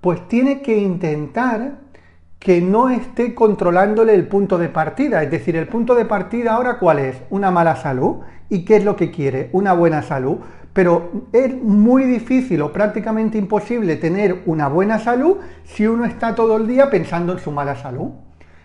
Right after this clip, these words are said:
Eso es dejar que te controle el punto de partida. Entonces uno se tiene que abstraer. Yo recuerdo cuando tuve, eh, un problema de salud importante, porque lo que te hablo también, o sea, no, no te lo hablo, no intento ser nunca frívolo. Yo sé que,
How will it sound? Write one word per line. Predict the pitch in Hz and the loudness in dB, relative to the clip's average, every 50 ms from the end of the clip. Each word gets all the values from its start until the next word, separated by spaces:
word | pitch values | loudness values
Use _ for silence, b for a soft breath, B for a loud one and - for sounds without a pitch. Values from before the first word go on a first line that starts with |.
| b b b | b b b
Eso | - 214 220 214 - 254 233 | 4 4 4 4 0 4 6
es | 226 226 220 220 180 | 6 6 4 0 -2
dejar | 180 170 - - 196 190 190 190 | -2 0 2 2 2 2 2 0
que | - 165 | -2 -2
te | - 185 165 | -2 -4 -4
controle | - 170 156 147 151 - - 165 170 165 151 147 143 | -2 -4 -4 -2 -2 -4 -2 -2 0 0 0 0 0
el | 135 | -2
punto | 131 - 160 156 151 147 156 | -2 -2 -2 -4 -2 -4 -4
de | 139 135 139 | -4 -4 -4
partida. | 135 139 135 135 127 - 143 127 127 127 127 123 B B B B B | -4 -4 -6 -6 -6 -6 -6 -6 -6 -6 -8 -10 B B B B B
Entonces | - - 254 247 254 285 - - - | -4 -2 0 0 0 0 -4 -4 -4
uno | - 240 254 269 262 | -2 0 0 0 0
se | - 214 - | 0 -2 -2
tiene | - 208 214 226 214 220 | 0 -2 -2 -2 -4 -2
que | - 185 175 180 - - | -2 -2 -2 -2 -6 -4
abstraer. | - 175 160 147 123 - - - - - 143 135 135 135 131 123 120 - - - - | -2 -2 -2 -2 -4 -8 -12 -8 -4 -2 0 0 0 0 -2 -4 -6 -10 -14 -16 -2
Yo | - 196 233 | 2 2 4
recuerdo | 269 285 - - 240 240 240 226 202 - | 4 2 -2 0 0 0 0 0 0 -2
cuando | 175 156 151 147 143 | -2 -4 -4 -4 -4
tuve, | 143 170 170 190 202 196 180 165 - - B B B B B B | -2 0 4 6 6 6 4 2 -4 -10 B B B B B B
eh, | - 170 160 151 151 147 151 - | -4 -2 2 4 4 2 2 2
un | 170 165 | -2 -2
problema | - 175 170 165 165 160 156 156 | 0 0 2 2 2 2 2 2
de | 151 143 | 2 2
salud | - 165 147 147 | 0 0 0 0
importante, | 147 139 139 143 131 131 - 180 190 185 180 165 160 185 B B B B B B B B B - | -2 0 0 0 0 2 2 2 2 2 0 -2 -4 -4 B B B B B B B B B 0
porque | 175 151 - 165 156 | 0 0 2 0 0
lo | 180 - 170 165 165 | 0 2 2 2 2
que | - 170 | 0 0
te | - 175 180 | 0 4 4
hablo | 190 226 247 262 285 254 | 4 4 4 2 0 2
también, | - 202 170 170 180 196 214 247 254 | 0 0 2 2 2 2 2 2 0
o | 220 180 | -2 -4
sea, | - - 170 | -2 -2 -2
no, | 160 165 190 | -2 -2 -2
no | 202 175 185 202 | -2 0 -2 0
te | 196 262 | 0 2
lo | 254 233 | 2 4
hablo, | 196 180 180 185 185 175 165 165 | 4 4 4 2 0 0 0 0
no | 170 185 | 0 2
intento | 202 202 196 226 226 - - - | 2 2 2 2 2 2 0 0
ser | - 185 175 | 0 -2 -2
nunca | 175 185 190 180 - 156 | 0 -2 -2 0 0 -2
frívolo. | 135 - - 151 170 170 160 147 143 135 143 | -2 -2 -2 2 2 2 4 4 2 0 2
Yo | 156 180 | 0 0
sé | 180 - 226 220 | 0 0 -2 0
que, | - 226 214 185 156 B | 4 6 4 4 4 B